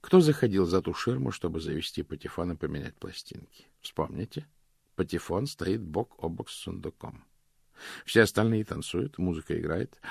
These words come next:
А тот, кто не танцует, поднимает крышку сундука и вонзает только что спрятанный в рукав нож в тело прячущегося человека. Невозможно, этот человек вскрикнул бы.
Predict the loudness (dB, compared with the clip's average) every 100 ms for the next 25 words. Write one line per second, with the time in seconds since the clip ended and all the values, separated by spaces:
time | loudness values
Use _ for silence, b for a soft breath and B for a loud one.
0 | B -2 -2 -2 -2 -4 -4 -2 0 0
1 | -2 -4 -6 -6 -4 -4 -4 -10 _ -20
2 | -20 _ _ _ B B B 6 8 8
3 | 8 6 4 2 4 4 2 -4 0 0
4 | 0 -2 2 4 4 4 2 0 0 0
5 | _ 0 0 -2 -6 -4 -2 -2 -2 -2
6 | 0 0 2 0 0 0 0 -2 -4 -8
7 | -4 -2 -2 -6 -14 -8 -2 0 0 0
8 | -2 -2 -8 -8 -8 -10 -12 -10 -12 -12
9 | -14 -14 -16 -18 -20 _ _ _ 0 6
10 | 8 12 10 10 2 0 4 6 6 6
11 | 2 4 4 4 -4 -8 -10